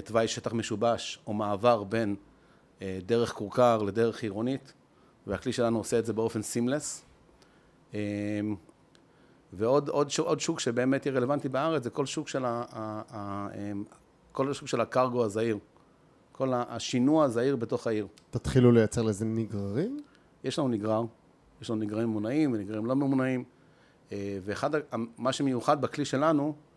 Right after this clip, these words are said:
Speaker 1: וזה גם כן מתקשר לבטיחות, שהרכיבה שלו היא מאוד, מאוד מרגשת, מתגמלת ומעניינת,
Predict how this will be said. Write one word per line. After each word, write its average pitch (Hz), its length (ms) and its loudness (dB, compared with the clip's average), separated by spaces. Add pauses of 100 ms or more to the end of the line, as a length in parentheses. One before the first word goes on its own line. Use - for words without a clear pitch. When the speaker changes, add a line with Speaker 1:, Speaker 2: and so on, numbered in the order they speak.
(580)
Speaker 1:
וזה 107 260 -4
גם 143 160 2
כן 151 100 -4
מתקשר 117 380 -4
לבטיחות, 110 640 -8 (640)
שהרכיבה 107 640 -2
שלו 143 220 2
היא 113 80 0
מאוד, 123 260 -2
מאוד 139 340 -4 (100)
מרגשת, 110 540 -2
מתגמלת 117 640 -2
ומעניינת, 131 680 -2